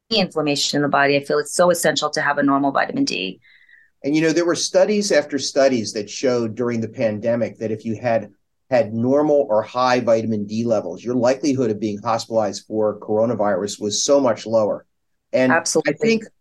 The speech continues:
Speaker 2: people forget, even physicians forget, vitamin D is a hormone. I mean, it's
Speaker 1: Right.
Speaker 2: a pretty active, important vitamin.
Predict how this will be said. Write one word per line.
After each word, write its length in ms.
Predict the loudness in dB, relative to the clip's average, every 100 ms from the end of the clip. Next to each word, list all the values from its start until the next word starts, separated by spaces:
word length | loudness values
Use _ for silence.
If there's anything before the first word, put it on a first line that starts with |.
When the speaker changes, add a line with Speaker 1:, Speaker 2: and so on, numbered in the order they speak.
| _
Speaker 2:
people 300 | -6 -2 -2
forget, 400 | -2 -2 2 2
even 260 | 4 2 0
physicians 600 | -2 0 0 0 -2 -4
forget, 400 | -4 0 0 0
vitamin 400 | 0 0 0 -2
D 240 | 0 0 0
is 100 | 0
a 100 | 0
hormone. 460 | 0 2 0 -4 _ _ _ _ _
I 80 | -2
mean, 280 | 2 2 4
it's 100 | 6
Speaker 1:
Right. 260 | 6 4
Speaker 2:
a 60 | 0
pretty 260 | -4 2 2
active, 520 | 2 0 2 2 2
important 560 | -4 -2 -4 -2 -4
vitamin. 480 | 2 2 2 -4 -10